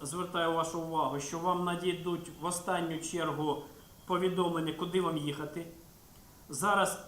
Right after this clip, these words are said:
не задавайте питання, де буде на-, здійснений набір, де буде здійснено-,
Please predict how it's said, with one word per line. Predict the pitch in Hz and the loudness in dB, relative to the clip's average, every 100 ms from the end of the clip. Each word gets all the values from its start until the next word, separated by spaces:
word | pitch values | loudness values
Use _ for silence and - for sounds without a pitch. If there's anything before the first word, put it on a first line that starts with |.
| - | -4
не | 175 | -2
задавайте | 180 190 196 185 156 160 | 0 2 4 4 2 -2
питання, | 165 - 151 135 123 117 135 | -2 0 2 2 0 -4 -2
де | 180 | 0
буде | 170 160 156 | 0 0 2
на-, | 156 151 - - - - | 2 0 -2 -10 -18 -14
здійснений | 151 143 180 180 165 160 | -8 -2 -2 -2 0 2
набір, | 156 147 180 185 180 - - - | 0 0 0 0 -2 -12 -20 -16
де | 123 185 | -4 -2
буде | 185 180 165 | 0 0 0
здійснено-, | 147 175 156 156 151 | -2 -2 -4 -2 -2